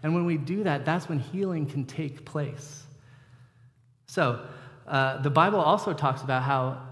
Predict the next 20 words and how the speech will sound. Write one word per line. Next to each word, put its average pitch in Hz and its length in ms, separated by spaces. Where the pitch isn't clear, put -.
when 147 220
we 165 140
take 190 320
things 123 420
from 127 440
darkness 139 760
and 123 260
pu-, - 340
put - 240
it 170 140
into - 200
the 127 120
light, 113 320
that 131 120
the 127 80
darkness 147 520
no 135 120
longer 147 280
has 113 200
power 120 400